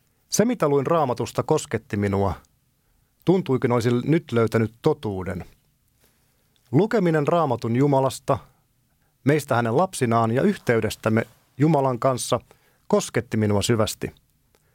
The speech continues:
Islamin uskossa en kokenut, että minulla olisi ollut yhteyttä Jumalan kanssa. Kuitenkin halusin yhteyttä Jumalan kanssa. Jatkoin lukemista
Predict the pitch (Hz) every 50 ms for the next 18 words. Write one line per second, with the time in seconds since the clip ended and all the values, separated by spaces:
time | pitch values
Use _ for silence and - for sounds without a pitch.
0 | _ _ _ _ _ _ _ _ _ _ _ _ _ - 190 - - 240 208 170
1 | 160 165 147 - - 143 - - 156 156 156 147 - 208 - - 135 120 113 101
2 | - - - - - _ _ _ _ - 135 113 - - 120 117 131 127 127 123
3 | 120 127 123 117 127 127 131 127 - 160 165 131 - - 123 113 113 - - 123
4 | 139 170 151 107 104 104 98 95 - 107 110 107 - - - - - - _ _
5 | _ _ _ _ _ _ _ _ _ _ _ _ _ _ _ _ - - 190 233
6 | 226 208 156 170 156 139 156 165 151 135 143 147 156 143 - - 127 117 117 -
7 | 127 120 131 127 120 110 107 104 98 - 107 107 101 - - - 113 - - _
8 | _ _ _ _ _ _ - _ _ _ - 127 139 135 - - 120 113 107 110
9 | 131 143 - 151 127 123 117 - - - - 117